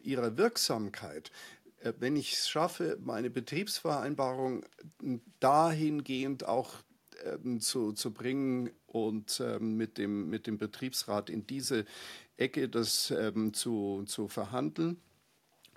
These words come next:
und gleichzeitig aber es schaffe, auch tatsächlich,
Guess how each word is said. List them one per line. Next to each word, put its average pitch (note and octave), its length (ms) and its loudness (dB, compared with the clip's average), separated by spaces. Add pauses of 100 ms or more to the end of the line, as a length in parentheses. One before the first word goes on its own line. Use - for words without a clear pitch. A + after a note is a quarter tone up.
und G#2+ 240 0
gleichzeitig E3 920 4
aber C3 240 4
es A#2 140 0
schaffe, C3 480 -2
auch A#2 180 0
tatsächlich, B2 640 -4